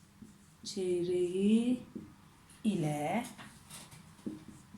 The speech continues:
çeyreği ile top aldım.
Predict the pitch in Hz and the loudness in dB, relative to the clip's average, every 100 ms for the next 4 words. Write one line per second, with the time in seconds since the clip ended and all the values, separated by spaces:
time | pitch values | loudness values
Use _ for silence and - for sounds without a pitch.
0 | - - - - - - - - - - | -20 -20 -20 -20 -20 -20 -20 -20 -20 -20
1 | - - - - - - - 180 170 180 | -20 -16 -14 -14 -10 -8 -6 -4 -2 0
2 | 220 - - 160 160 202 285 - - - | 0 2 6 6 6 -2 -4 -10 -8 2
3 | 320 - 208 165 - | 2 6 4 4 0